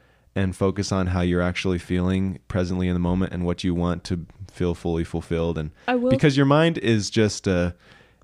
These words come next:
Speaker 1: is just a pleasure-seeking machine, and it wants to feel good and it doesn't wanna feel bad.
Speaker 2: The times where I have had the, like, messing with my mind situations have usually been the times where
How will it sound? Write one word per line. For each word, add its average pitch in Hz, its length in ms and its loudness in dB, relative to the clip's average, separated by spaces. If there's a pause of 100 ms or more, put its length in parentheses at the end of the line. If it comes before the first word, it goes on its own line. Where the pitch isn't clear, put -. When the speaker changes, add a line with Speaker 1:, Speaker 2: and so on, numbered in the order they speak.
(140)
Speaker 1:
is 90 180 0
just 101 220 -2
a 98 60 2
pleasure-seeking 98 920 -2
machine, 87 600 -4 (160)
and 95 120 0
it - 100 -4
wants 95 300 -2
to - 100 -4
feel 95 240 0
good 92 280 0
and 87 80 0
it 85 60 -2
doesn't 90 280 -4
wanna 87 200 -2
feel 87 220 -4
bad. 67 340 -8 (100)
Speaker 2:
The 247 120 0
times 262 520 -2
where 226 340 0 (180)
I 190 200 -2
have 190 220 -2
had 175 320 -4
the, 185 120 -2
like, 156 280 -6
messing 175 300 -2
with 175 140 -4
my 175 140 0
mind 165 260 -4
situations 220 800 -2 (400)
have 202 140 0
usually 214 380 2
been 196 300 -4
the 185 80 0
times 180 420 -4
where 180 340 -4